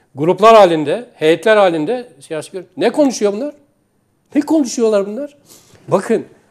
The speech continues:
Barzani zamanında değil P K K'yı, değil P K K liderlerini, militanlarını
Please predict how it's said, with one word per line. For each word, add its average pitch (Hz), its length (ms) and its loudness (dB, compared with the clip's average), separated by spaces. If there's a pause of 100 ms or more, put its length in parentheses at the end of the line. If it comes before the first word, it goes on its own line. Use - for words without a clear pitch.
(100)
Barzani 202 840 2 (260)
zamanında 214 1040 4 (880)
değil 190 500 0
P 240 160 0
K 208 200 2
K'yı, 202 540 0
değil 240 240 -4
P 202 140 -2
K 202 200 -2
K 240 80 -6
liderlerini, 170 720 -4
militanlarını 151 760 -10